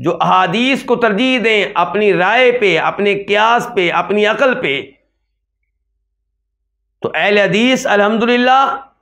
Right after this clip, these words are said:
ये कामयाब ग्रोह है, क्योंकि ये अहादीस का इनकार नहीं करते, अहादीस को reject नहीं करते अपने बुजुर्गों की वजह से, अपने इमामों की वजह से,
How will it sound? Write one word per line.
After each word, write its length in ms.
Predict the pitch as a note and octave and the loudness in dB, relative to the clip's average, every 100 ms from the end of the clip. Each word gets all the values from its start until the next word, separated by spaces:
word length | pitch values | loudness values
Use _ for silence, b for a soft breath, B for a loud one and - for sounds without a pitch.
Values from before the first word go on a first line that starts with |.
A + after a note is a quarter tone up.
| - | -6
ये 180 | A#3 D4 | 0 0
कामयाब 520 | D4+ C4+ B3+ A3+ A3 F#3 | 2 0 2 2 2 2
ग्रोह 280 | F3+ D3+ | 0 0
है, 200 | B2 - _ _ _ _ _ _ _ _ - | -4 -10 _ _ _ _ _ _ _ _ -4
क्योंकि 340 | E3+ A3 A3+ B3 | 0 0 0 -2
ये 300 | A#3 C4 B3 | 0 2 0
अहादीस 760 | - - E3 F#3 F#3 A#3 B3 | -4 -6 0 0 0 0 0
का 120 | B3+ | 2
इनकार 440 | A#3 G#3 G#3+ A#3+ B3 | 2 2 2 2 2
नहीं 140 | D4 | 0
करते, 540 | A#3 G3+ - D3 G2 - b b - | 0 0 -2 -4 -6 -12 b b -2
अहादीस 500 | E3 F3+ G#3 B3+ B3 | 0 0 0 -2 0
को 120 | B3+ | 0
reject 440 | A3 F3+ A#3+ A#3+ G#3 | 2 2 2 0 0
नहीं 300 | G3+ C#4+ D4+ | 2 2 0
करते 280 | C4+ - B3+ | -2 0 0
अपने 260 | A#3 A#3+ | 2 0
बुजुर्गों 440 | G3+ F#3+ G#3 A3+ A3 | 2 2 2 2 2
की 140 | G3+ | 0
वजह 300 | F#3+ F#3 F3 | 2 2 0
से, 120 | D3 F3+ | 0 0
अपने 260 | F3+ G3 | 0 0
इमामों 380 | G3 G3+ A#3+ B3+ | 2 2 2 2
की 140 | G#3 G#3 | 2 0
वजह 300 | F3+ E3+ D3+ | 2 0 -2
से, 160 | C#3 | -4